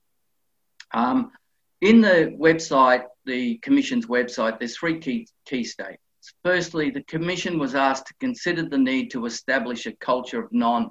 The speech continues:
non-violence. How do we establish a, no, a culture of non-violence? Well,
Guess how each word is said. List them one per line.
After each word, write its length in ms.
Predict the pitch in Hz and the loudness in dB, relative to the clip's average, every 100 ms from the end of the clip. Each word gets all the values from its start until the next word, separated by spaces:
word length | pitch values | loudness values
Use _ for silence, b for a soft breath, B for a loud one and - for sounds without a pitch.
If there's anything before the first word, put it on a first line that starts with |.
| - | 0
non-violence. 840 | 135 127 120 139 156 143 - - _ _ - | 2 4 6 8 8 8 0 -16 _ _ 2
How 140 | 202 | 4
do 100 | 226 | 4
we 180 | 196 175 | 2 0
establish 520 | 160 - 151 156 156 | -2 -4 -4 -4 -6
a, 40 | 147 | -6
no, 240 | 147 143 | -4 -4
a 120 | 139 139 | -4 -6
culture 380 | 151 147 135 | -4 -6 -6
of 80 | 120 | -4
non-violence? 800 | 127 127 123 143 160 - - - _ _ _ _ _ _ _ - - | -2 -2 0 -2 -2 -6 -14 -20 _ _ _ _ _ _ _ -20 -6
Well, 400 | 123 143 143 - | 0 4 4 2